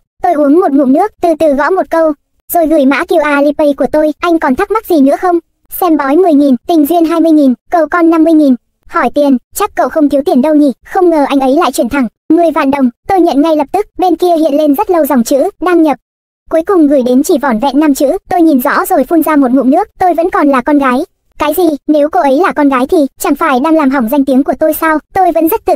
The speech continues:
tin vào khả năng của mình, nếu cô ấy là con gái thì không thể nào, tôi nói dứt khoát, không cần thiết phải lừa anh. Tiếng tăm của con gái rất quan trọng, tôi đã nói là, thì nhất định là vậy,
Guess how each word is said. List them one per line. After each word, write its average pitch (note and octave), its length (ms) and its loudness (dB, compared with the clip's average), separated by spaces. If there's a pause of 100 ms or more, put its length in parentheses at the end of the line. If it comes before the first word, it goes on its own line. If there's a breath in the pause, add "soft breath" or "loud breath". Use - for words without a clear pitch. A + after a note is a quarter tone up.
tin D#4+ 180 2
vào C#4 120 -4
khả C4+ 120 -2
năng C#4+ 200 0
của C#4+ 100 -2
mình, B3+ 220 2 (100)
nếu D4+ 220 2
cô F#4 100 -2
ấy C#4 160 0
là F4+ 160 0
con D4 160 0
gái C4 180 -2
thì F4+ 120 0 (220)
không F4+ 220 -2
thể D#4+ 120 0
nào, C4+ 260 0 (160)
tôi F4+ 120 0
nói C#4+ 300 0
dứt G#4+ 120 -2
khoát, G4 300 -2
không F#4+ 240 -2
cần C#4+ 180 0
thiết G4+ 160 -2
phải C#4+ 140 -2
lừa C4+ 120 0
anh. D#4+ 240 0 (320)
Tiếng D#4 160 0
tăm E4 240 0
của D4 120 -2
con D4+ 160 0
gái C4 240 -2
rất A4 120 -4
quan D#4+ 140 0
trọng, D4 160 -4 (160)
tôi F4+ 120 0
đã D#4 100 0
nói D#4 220 2
là, D#4+ 200 0 (260)
thì E4 100 0
nhất D#4+ 220 2
định D4 200 0
là D4 100 0
vậy, C#4+ 220 -2